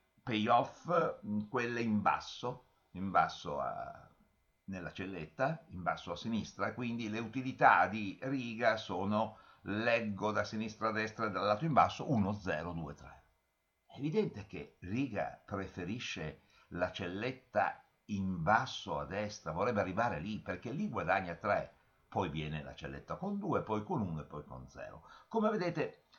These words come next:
le utilità sono ordinate in senso antiorario, dalla celletta in basso a destra fino alla celletta in alto a destra. Per cui le rileggo e voi mi seguite con lo sguardo: tre, due, uno, zero.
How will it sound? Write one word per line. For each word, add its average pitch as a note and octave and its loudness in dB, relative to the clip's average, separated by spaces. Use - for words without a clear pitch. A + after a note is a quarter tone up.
le E3 2
utilità C#3+ 2
sono B2+ 0
ordinate A2+ -2
in C3 -2
senso F2 -4
antiorario, E2 2
dalla D#2 -2
celletta G#2 -4
in D#3+ -6
basso E3 4
a F3 2
destra F2+ -4
fino D#2 -8
alla C#2 -8
celletta - -12
in D#2 -8
alto C2 -4
a - -6
destra. A1+ -14
Per - -20
cui C#2 -6
le D#2 -6
rileggo A2+ 0
e B1+ -12
voi D#2 -8
mi E2+ -8
seguite F#2+ -6
con A2 0
lo F#3 2
sguardo: G#2 0
tre, G#2+ 0
due, D#2+ -4
uno, C#2 -10
zero. - -20